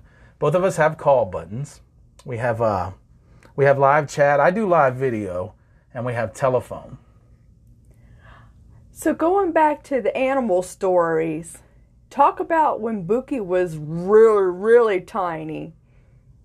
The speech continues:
Speaker 2: and you went, you were in the bathroom.
Speaker 1: Oh, hell. Here comes my shame.
Speaker 2: And, and actually, Kiva
Speaker 1: Kiva went under the door.
Speaker 2: went under the door.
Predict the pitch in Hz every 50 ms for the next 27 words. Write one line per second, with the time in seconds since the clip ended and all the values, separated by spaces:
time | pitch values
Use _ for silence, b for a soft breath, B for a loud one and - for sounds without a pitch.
0 | b b b b b b b b b b b b b b - - 196 190 190 185
1 | 180 175 160 156 139 - - _ _ - - - _ - - _ - - - 175
2 | 220 240 240 233 294 233 185 - 180 214 233 226 240 240 240 233 226 196 196 170
3 | 190 208 214 233 269 277 254 - - - - 185 185 180 175 170 170 175 180 175
4 | 165 _ _ _ _ _ - _ 120 117 110 92 78 82 78 67 - 110 110 104
5 | 101 98 95 98 98 98 143 143 - 160 147 131 117 123 104 101 104 - - -
6 | 107 92 90 87 90 95 95 - _ - 240 233 226 226 226 220 220 220 214 208
7 | 208 190 - - - _ _ _ _ _ - - 202 214 208 208 208 202 196 196
8 | 190 185 185 180 - - - _ - 160 - _ _ - _ _ _ _ _ _
9 | _ _ _ _ _ - - - - - 190 214 269 381 381 - - - - 190
10 | 196 185 180 175 _ - - 247 269 381 392 285 196 175 175 170 160 170 175 180
11 | 165 139 110 107 92 85 85 104 117 123 123 123 123 120 110 107 95 101 95 113
12 | 110 - 180 208 233 233 - - - - 240 269 269 262 220 208 202 190 196 196
13 | 180 214 220 214 185 160 127 127 -